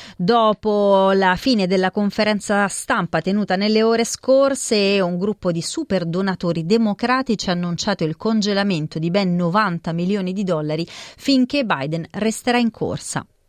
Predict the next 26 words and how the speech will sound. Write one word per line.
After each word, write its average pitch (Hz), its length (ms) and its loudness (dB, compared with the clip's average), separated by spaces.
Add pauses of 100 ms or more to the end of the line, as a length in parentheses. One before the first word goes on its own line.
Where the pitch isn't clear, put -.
(880)
Ora 294 120 2
andiamo 202 300 0
in 214 80 2
Medio 220 260 2
Oriente. 185 680 0
Le 180 160 2
forze 208 580 0
israeliane 226 840 0
si 180 140 -4
sono 208 300 -2
ritirate 202 600 0
da 175 80 0
alcune 185 480 -2
zone 170 600 0
di 185 180 0
Gaza 190 420 2
City 247 400 -2
dopo 185 220 -2
un'offensiva 196 720 -2
durata 214 340 0
una 185 160 -2
settimana 160 720 -4
che, 156 80 -6
secondo 180 360 0
i 170 40 2
soccorritori, 190 680 0